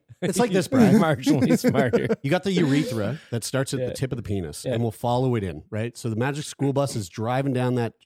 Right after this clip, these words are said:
Speaker 1: hole, and it keeps going, and then it gets to a point, probably around the balls at, at the base of the shaft,
Speaker 2: Yeah.
Speaker 1: where,
Speaker 2: I was
Speaker 1: where
Speaker 2: asking
Speaker 1: there's,
Speaker 2: where that
Speaker 1: there's
Speaker 2: point
Speaker 1: a fork,
Speaker 2: is
Speaker 1: where there's a
Speaker 2: because
Speaker 1: fork in the road.
Speaker 2: Yes.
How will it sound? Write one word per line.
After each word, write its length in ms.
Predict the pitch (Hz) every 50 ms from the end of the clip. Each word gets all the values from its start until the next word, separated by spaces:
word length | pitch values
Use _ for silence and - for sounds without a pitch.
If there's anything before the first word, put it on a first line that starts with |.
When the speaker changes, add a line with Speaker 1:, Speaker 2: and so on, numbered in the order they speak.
| _ -
Speaker 1:
hole, 400 | - - 110 104 104 120 131 - _ _ _ _ _ _ _ _ _ _ _ _ _ _ _ -
and 120 | 131 117
it 80 | 110 -
keeps 220 | - 151 165 -
going, 400 | - - 139 139 143 147 156 160 - _ _ _ _ _ _ _ _ _ _ -
and 120 | 139 135
then 60 | 131 120
it 120 | 107 -
gets 200 | - 175 - -
to 100 | - 185
a 40 | 156
point, 420 | - - - 143 127 110 98 98 - _ _ _ _ _ _ _ _ _ _ -
probably 340 | - 120 123 131 139 139 131
around 480 | 113 104 110 113 123 131 139 147 143
the 60 | -
balls 440 | 117 95 - 107 92 85 90 95 -
at, 100 | - 98 92 -
at 140 | - 104 -
the 60 | 107
base 240 | 85 104 107 117 -
of 40 | 131
the 60 | 127
shaft, 300 | - - 101 80 82 92
Speaker 2:
Yeah. 120 | - 113 107
Speaker 1:
where, 540 | - 101 104 110 110 107 107 104 104 104 - _ -
Speaker 2:
I 140 | - 196 226
was 160 | 233 208 170
Speaker 1:
where 80 | 180 165
Speaker 2:
asking 160 | 165 131 131
Speaker 1:
there's, 80 | 160
Speaker 2:
where 100 | 156 151
that 80 | 139 135
Speaker 1:
there's 160 | 135 139 -
Speaker 2:
point 200 | 143 147 143 127 156
Speaker 1:
a 20 |
fork, 140 | 165 123 123
Speaker 2:
is 80 | 113
Speaker 1:
where 100 | 131 143
there's 200 | 135 135 135 120
a 40 | 113
Speaker 2:
because 100 | 104 -
Speaker 1:
fork 260 | - 135 143 135 -
in 60 | 139 135
the 60 | 123
road. 200 | 104 92 76 -
Speaker 2:
Yes. 340 | 113 98 92 - - -